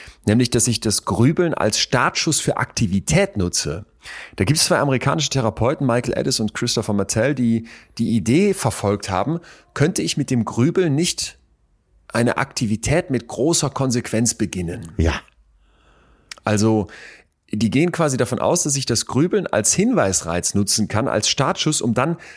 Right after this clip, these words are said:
Speaker 1: auch tatsächlich aktiv zu werden. Wer sich damit auseinandersetzen möchte, R C A, R C A, Rumination Cues Action. Grübeln bedingt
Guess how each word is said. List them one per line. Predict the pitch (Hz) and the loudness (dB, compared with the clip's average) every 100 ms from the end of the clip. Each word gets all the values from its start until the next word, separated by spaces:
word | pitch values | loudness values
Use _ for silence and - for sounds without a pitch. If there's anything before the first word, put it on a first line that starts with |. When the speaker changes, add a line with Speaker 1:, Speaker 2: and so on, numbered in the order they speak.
| - - | -8 -4
Speaker 1:
auch | 120 | 0
tatsächlich | 135 123 156 156 143 - | 0 0 0 -2 -6 -4
aktiv | 127 - - 175 143 | -6 -4 0 0 2
zu | - 92 | 0 2
werden. | 87 90 | 0 2
Wer | 120 | 0
sich | 135 | 2
damit | 147 139 | 2 2
auseinandersetzen | 117 147 165 160 - - 147 151 | 2 2 2 0 -2 0 0 2
möchte, | 143 135 - - | 0 0 -4 -2
R | 120 135 | 0 2
C | 147 - - 131 - | 2 0 0 -2 0
A, | 117 127 - | 2 2 0
R | 120 | 0
C | - - | 0 0
A, | 95 113 - - | 0 -2 -6 -4
Rumination | 104 139 175 139 127 127 143 110 _ | 2 4 4 2 2 0 -2 -4 _
Cues | - 120 131 127 - _ - | -6 0 2 2 -2 _ -2
Action. | 120 - - 87 - - | -2 0 0 -2 -6 -10
Grübeln | - 104 165 170 175 165 - _ | -2 2 2 2 0 -2 -8 _
bedingt | 117 113 - 151 143 | -4 -2 0 0 -2